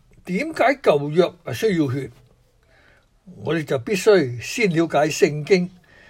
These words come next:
點樣看待罪同救贖。嗱，喺舊約時期，神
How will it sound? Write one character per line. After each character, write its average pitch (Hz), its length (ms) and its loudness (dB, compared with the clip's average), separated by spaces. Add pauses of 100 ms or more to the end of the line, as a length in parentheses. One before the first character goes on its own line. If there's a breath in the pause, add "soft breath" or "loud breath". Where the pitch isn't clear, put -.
(400 soft breath)
點 220 320 -2
樣 208 320 6
看 220 300 2
待 143 260 4
罪 131 380 0 (120)
同 117 200 -14
救 135 240 0
贖。 135 200 -10 (1700 soft breath)
嗱， 143 140 -2
喺 214 40 0
舊 175 160 2
約 175 120 2
時 - 180 -8
期， 127 240 -8 (1040 soft breath)
神 156 420 2